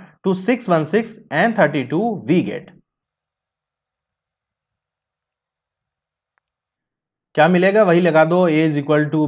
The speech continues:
B Q plus R। ए हमारा बड़ा वाला होगा six one six is equal to thirty two,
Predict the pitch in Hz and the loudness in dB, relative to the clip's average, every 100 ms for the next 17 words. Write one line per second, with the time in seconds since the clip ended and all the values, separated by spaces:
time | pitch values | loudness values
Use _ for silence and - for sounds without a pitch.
0 | 127 131 135 156 151 127 131 135 135 - | -2 -4 -2 -2 -2 -2 -2 -2 -4 -4
1 | 123 139 156 147 - _ _ _ _ _ | 0 2 2 -2 -16 _ _ _ _ _
2 | _ _ _ _ _ - 147 160 147 147 | _ _ _ _ _ -6 -2 0 2 2
3 | 143 131 147 147 147 143 151 151 151 151 | 2 4 4 4 2 2 2 4 4 4
4 | 151 135 123 127 123 147 156 147 127 123 | -2 -10 -6 -6 -4 -4 -4 -6 -10 -6
5 | 135 135 135 143 143 135 127 127 151 151 | -4 -4 -2 0 0 -2 -6 -4 -4 -2
6 | 156 156 151 - | -2 -2 -4 -12